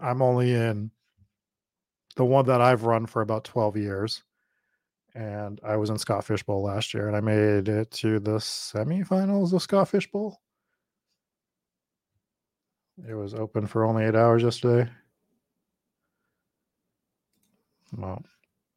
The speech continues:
I think that was just, like, a little fun tournament. All right, um, so we have a few minutes. Let's go through our team, and then we'll, uh, check our other Superflex team. So for this team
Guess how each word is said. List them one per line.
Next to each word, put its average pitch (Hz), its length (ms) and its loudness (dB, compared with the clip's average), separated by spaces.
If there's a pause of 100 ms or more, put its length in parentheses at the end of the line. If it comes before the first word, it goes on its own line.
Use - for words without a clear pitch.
(500)
I 127 300 -10
think 107 140 2
that 98 100 0
was 92 80 -2
just, 98 220 -4
like, 98 180 0
a 104 60 0
little 101 180 2
fun 107 320 0
tournament. 117 440 4 (1400)
All 185 80 10
right, 180 180 12 (140)
um, 165 420 10
so 185 640 10 (100)
we 185 80 4
have 196 100 6
a 180 40 -2
few 185 160 0
minutes. 175 640 0
Let's 151 160 -2
go 160 120 2
through 160 180 0
our 151 100 4
team, 156 340 -4
and 151 80 -4
then 165 200 -2
we'll, 180 240 2
uh, 185 200 2
check 190 260 -6
our 180 120 2
other 160 200 2
Superflex 110 540 -12
team. 113 380 -14
So 127 220 -6
for 143 160 -4
this 202 200 0
team 127 380 -8